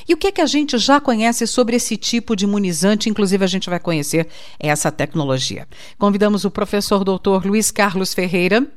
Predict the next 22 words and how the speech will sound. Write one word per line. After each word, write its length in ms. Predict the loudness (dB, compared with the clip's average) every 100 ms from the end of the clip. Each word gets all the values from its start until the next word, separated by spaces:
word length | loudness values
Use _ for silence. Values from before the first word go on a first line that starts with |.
| -18 -18 -18 -8
do 80 | 0
Departamento 580 | 2 2 0 -2 -2
de 120 | -2 -2
Microbiologia. 1400 | 0 0 0 -4 0 0 2 -2 -4 -6 0 4 4
Ele 180 | 4 0
é 40 |
diretor 600 | 0 0 -2 0 2 4
do 80 | 2
Instituto 560 | -2 -2 -2 0 0 -2
de 140 | -4
Ciências 380 | 0 0 0 -2
Biomédicas 800 | 0 0 2 0 0 -2 -6 -4
da 140 | -4
usp 540 | -2 -2 -2 0 -2 -2 -8 -18 -18 -6
e 80 | -2
é 40 |
pesquisador 580 | -2 -2 0 0 0 -2
da 100 | -2
plataforma 640 | -2 0 0 0 0 0
científica 580 | -2 -2 0 -2 0 -2
Pasteur 520 | 0 -2 0 0 0 -4 -4
usp. 500 | -2 -2 -6 -6